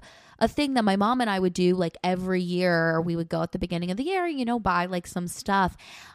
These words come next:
But I never, like, that was the extent to it, I guess. Or, like, you know, when we were younger, magazines were, like,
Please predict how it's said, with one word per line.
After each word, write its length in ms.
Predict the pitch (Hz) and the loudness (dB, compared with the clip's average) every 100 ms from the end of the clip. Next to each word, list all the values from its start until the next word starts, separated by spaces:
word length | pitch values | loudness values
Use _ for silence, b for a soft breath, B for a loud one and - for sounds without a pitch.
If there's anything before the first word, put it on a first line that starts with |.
| B - | B 0
But 120 | 294 | 0
I 80 | 285 | 2
never, 520 | 277 285 302 302 294 | 0 4 6 6 4
like, 340 | 240 226 180 180 | 2 0 0 2
that 440 | 196 196 202 196 | 6 6 4 4
was 160 | 226 196 | 0 0
the 140 | 180 | -4
extent 560 | - - - 156 175 - | -4 -12 -6 -6 -6 -8
to 160 | 151 | -10
it, 80 | 143 | -10
I 60 | 143 | -12
guess. 300 | - 165 311 | -10 -6 -4
Or, 40 | 330 | -4
like, 180 | 349 | -2
you 100 | 403 | 2
know, 160 | 320 202 | 6 6
when 220 | 190 202 | 6 0
we 100 | 214 | 0
were 100 | 202 | -2
younger, 340 | 185 180 180 185 | 4 2 4 0
magazines 880 | 175 160 160 170 170 170 165 165 175 | 2 0 0 -2 -4 -4 -4 -4 -4
were, 140 | 165 | -4
like, 280 | 170 175 | -2 -2